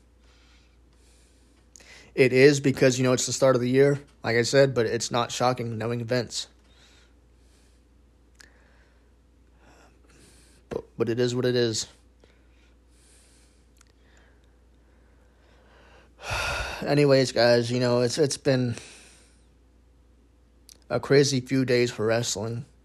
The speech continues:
There's no word on C M Punk. Uh, I'm hearing rumors that he's done with the company, then I'm hearing rumors that he could return.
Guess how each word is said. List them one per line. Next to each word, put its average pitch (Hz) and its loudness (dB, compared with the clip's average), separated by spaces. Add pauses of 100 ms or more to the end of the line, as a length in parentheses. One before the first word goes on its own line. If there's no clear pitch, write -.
(2750)
There's 120 0
no 143 8
word 151 8
on 147 2
C 143 -2
M 135 2
Punk. 139 0 (720)
Uh, 113 -4 (1600)
I'm 131 0
hearing 143 4
rumors 139 2
that 123 0
he's 127 -2
done 131 0
with 127 -2
the 123 -4
company, 127 -4
then 120 -2
I'm 127 -4
hearing 127 0
rumors 123 -2
that 117 -6
he 117 -6
could 120 -4
return. 131 -2